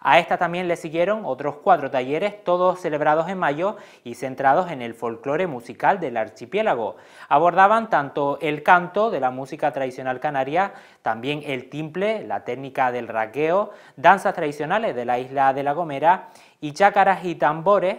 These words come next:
de la isla de La Gomera también. Recordamos que mañana miércoles, día veintinueve de mayo, el municipio de Mogán celebra el Día de Canarias con música, danza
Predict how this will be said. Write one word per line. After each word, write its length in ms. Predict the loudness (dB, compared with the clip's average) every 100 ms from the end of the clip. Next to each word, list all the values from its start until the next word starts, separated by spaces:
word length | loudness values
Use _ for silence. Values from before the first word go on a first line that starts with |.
| -8
de 180 | -10 -4
la 140 | -4
isla 380 | -6 -8 -8 -6
de 180 | -6 -4
La 120 | -4
Gomera 340 | -4 -6 -8
también. 480 | -10 -12 -14 -16 _ _ _ _ _ _ _ _ _ -8
Recordamos 920 | -2 0 4 4 4 2 2 0 -4
que 260 | -2 0 0
mañana 540 | -2 -6 -6 -6 -6
miércoles, 640 | -6 -6 -2 -2 -2 -2 -2
día 240 | 0 0
veintinueve 680 | 0 -2 -6 -8 -6 -2 -2
de 100 | -2
mayo, 380 | -2 -2 -2 -2
el 100 | -2
municipio 500 | -6 -8 -10 -6 -4
de 80 | -4
Mogán 460 | -2 0 0 -4 -14 _
celebra 680 | _ -8 -6 -2 2 2 0
el 260 | -2 -4 -4
Día 280 | -4 -2 -2
de 80 | -4
Canarias 540 | -6 -4 -2 -2 -2
con 300 | -4 -4 -4
música, 600 | -8 -14 -14 -4 0 0 0
danza 680 | -2 -2 -4 -6 -4 -4